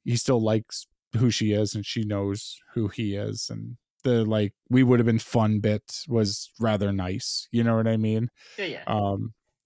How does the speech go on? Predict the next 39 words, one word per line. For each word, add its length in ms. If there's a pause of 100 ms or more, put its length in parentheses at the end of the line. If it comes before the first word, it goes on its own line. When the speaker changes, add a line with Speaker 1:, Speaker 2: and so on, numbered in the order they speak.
(120)
Speaker 1:
she's 240
welcomed 380
by 120
the 100
Ravengers 720
and, 160
like, 180
a 160
triumphant 640 (340)
kinda, 540
like, 220
welcome 320
home, 380
and 220 (160)
she's 380
found 380
her 340
own 260
home, 460
which 220
is 180
nice, 460
you 100
know 80
what 60
I 80
mean? 120
It's 100
not 120
the 80
same 340
Gamora, 460
but 120
at 120
least 320
this 160
Gamora 460
is 160
happy, 580